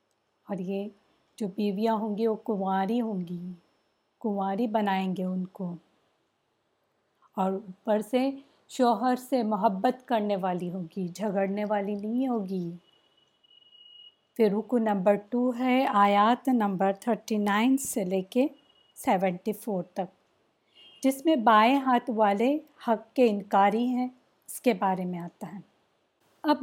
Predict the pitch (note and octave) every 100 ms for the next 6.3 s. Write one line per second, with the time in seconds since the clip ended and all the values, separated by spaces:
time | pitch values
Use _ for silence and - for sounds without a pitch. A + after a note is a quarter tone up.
0 | G3+ C4 D#4 C4 C4+ C4+ - C4+ A3+ A3+
1 | A3+ A#3+ C#4+ A#3+ A3+ G#3+ G3+ - A#3 B3+
2 | A#3 A#3 B3 B3 B3 C#4 A#3 C4 C4+ C4+
3 | C#4+ D#4 D#4+ C4 A#3+ A3 G3+ G#3 G#3 A#3+
4 | A#3+ A3+ A3+ G#3 F#3+ G3 F#3+ F#3 G3+ G#3+
5 | A3+ B3 G#3+ G#3+ G#3 G3+ G#3 G#3 A3+ G3+
6 | G3 G#3 G#3